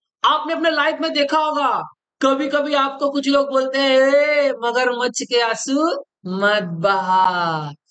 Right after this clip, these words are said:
मगरमच्छ के आंसू मत बहा।" तो आखिर ये कहावत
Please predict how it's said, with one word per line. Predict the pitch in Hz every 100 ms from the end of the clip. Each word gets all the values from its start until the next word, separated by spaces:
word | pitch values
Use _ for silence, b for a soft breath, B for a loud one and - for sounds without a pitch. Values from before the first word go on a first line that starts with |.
| _ _ 170
मगरमच्छ | 165 165 175 175 170
के | - 185
आंसू | 175 165 - 226 269 277 -
मत | 175 170
बहा।" | 147 151 139 135 - _ _ _ _
तो | 294
आखिर | 294 247 320
ये | 294 311
कहावत | 302 - 226 226 277